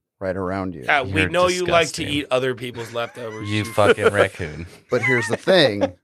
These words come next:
Speaker 2: <laughs> I don't.
Speaker 1: You can't fuck or get killed in a middle school locker room, 'cause what are you doing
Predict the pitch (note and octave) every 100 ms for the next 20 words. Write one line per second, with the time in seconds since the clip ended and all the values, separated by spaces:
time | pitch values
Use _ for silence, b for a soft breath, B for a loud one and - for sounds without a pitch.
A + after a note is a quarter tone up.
0 | _ _ _ - - - A2+ A#2 A2 -
1 | A#2+ - D3 D3+ - - - E3 B2 -
2 | - _ _ _ _ _ _ _ _ _
3 | - C3 D3 C#3+ - C3+ A#2+ A2 G2+ G2
4 | F#2+ - G2+ F2 F2 - D2 C#2+ E2+ A#2
5 | G#2 A2+ B2+ C3+ C3+ B2+ A2+ G#2 F#2+ F2
6 | F2